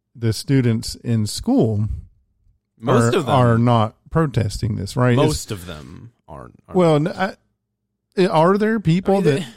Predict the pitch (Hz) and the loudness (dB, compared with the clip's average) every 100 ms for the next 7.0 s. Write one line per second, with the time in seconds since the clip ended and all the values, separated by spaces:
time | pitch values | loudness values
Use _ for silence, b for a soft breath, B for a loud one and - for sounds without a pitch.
0 | B 156 170 185 175 196 196 170 160 156 | B 0 2 2 2 -2 0 0 0 2
1 | 185 147 214 196 214 214 185 170 196 185 | 2 4 2 2 2 2 2 2 2 0
2 | 156 156 277 208 113 98 - 120 - 160 | 0 2 2 0 -2 -4 -2 -4 -4 -6
3 | 143 139 135 82 104 - 87 85 - 117 | -4 -4 -6 -8 -14 -18 -16 -16 -8 -4
4 | 127 - 135 120 110 80 196 117 - 156 | -4 -6 -8 -8 -8 -4 0 0 0 2
5 | 156 147 220 240 - 202 185 131 139 143 | 2 0 0 0 0 2 2 2 2 2
6 | 160 156 156 143 123 - 151 127 120 | 2 2 2 2 0 0 0 2 0